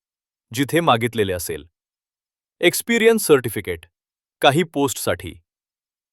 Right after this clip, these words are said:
सिग्नेचर प्लस फोटोज, ॲप्लिकेशन फॉर्म प्लस हॉल तिकीट प्लस स्कोअरकार्ड. डीएमईआर मिसमॅचमध्ये थेट रिजेक्ट करू शकतो. पाच,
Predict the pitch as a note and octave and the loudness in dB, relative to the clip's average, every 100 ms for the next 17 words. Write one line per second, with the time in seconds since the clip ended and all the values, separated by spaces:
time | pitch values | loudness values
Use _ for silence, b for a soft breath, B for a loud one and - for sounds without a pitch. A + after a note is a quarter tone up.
0 | _ - - D3+ D3 C3+ G2+ F#2+ D#3+ _ | _ -12 0 2 4 2 0 -2 -4 _
1 | _ _ _ - E3 F#3+ - A#2 G#2+ F2+ | _ _ _ 2 4 4 0 -4 -2 -4
2 | D2+ - _ _ _ _ _ _ _ _ | -6 -14 _ _ _ _ _ _ _ _
3 | B2+ C3 E3 D#3 D3 D3 B2 G#2 F#2+ G3 | 0 2 0 0 0 -2 -2 -2 -2 -4
4 | _ _ _ _ _ _ - D3+ F3 - | _ _ _ _ _ _ 4 4 4 2
5 | C3 D3 B2+ G2 D#2+ - _ _ _ _ | 4 4 4 -8 -10 -12 _ _ _ _
6 | _ _ _ C3+ F#3 G#3+ _ - C#3 A2+ | _ _ _ 4 4 4 _ -4 0 0
7 | - D#2 - _ _ _ _ _ _ _ | -2 -10 -12 _ _ _ _ _ _ _
8 | _ _ _ _ G#2+ F#3+ B3 C4 G#3+ G#3 | _ _ _ _ -2 4 6 6 6 8
9 | G#3 D3 B2+ - E3+ - E3+ A2+ B2 _ | 8 4 -2 2 2 2 -2 0 -2 _
10 | - D3+ G3 C3 A#2+ B2+ - A2+ G2+ G2 | 2 2 2 -2 2 0 0 -4 -4 -8
11 | - D2+ - _ _ _ _ _ _ _ | -10 -14 -14 _ _ _ _ _ _ _
12 | _ _ _ _ F#3+ G#2 - - | _ _ _ _ 6 6 0 -14